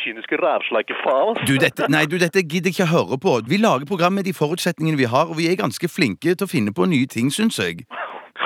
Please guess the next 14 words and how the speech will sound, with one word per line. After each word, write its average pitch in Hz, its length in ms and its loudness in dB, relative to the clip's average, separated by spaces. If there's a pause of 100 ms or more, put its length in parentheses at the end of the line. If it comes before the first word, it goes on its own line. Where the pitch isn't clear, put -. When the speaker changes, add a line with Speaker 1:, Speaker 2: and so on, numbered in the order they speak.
Speaker 1:
<laughs> - 640 -6
What? 311 400 0 (1160)
Fuckeroni, 156 600 2
ass. 156 200 0
Jeg 147 180 -6
har 180 140 2
en 247 80 -4
kompis 208 320 0 (180)
som 208 140 0
jobber 127 200 0
som 180 200 -4
seniorutvikler 135 720 0
i 160 60 2
Jamba. 120 280 0